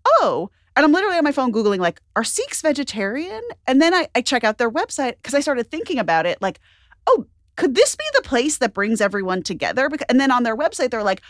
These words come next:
"We're, uh, hundred percent I K C kosher," which is some distinction. They're halal. Like,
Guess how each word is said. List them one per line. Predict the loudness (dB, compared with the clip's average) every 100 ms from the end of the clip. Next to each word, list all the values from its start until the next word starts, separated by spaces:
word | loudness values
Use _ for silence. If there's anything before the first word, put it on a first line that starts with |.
| -20 _ -4
"We're, | 0 2 2 0 _ _ _ -2
uh, | 2 4 2
hundred | 0 -2
percent | 0 -2 2
I | 0
K | 0 -6
C | -4 -6
kosher," | -4 -4 -4
which | -6
is | -6 -4
some | -2
distinction. | -2 -4 -6 -4 -6 -4
They're | -4
halal. | -2 0 2 4
Like, | 2 0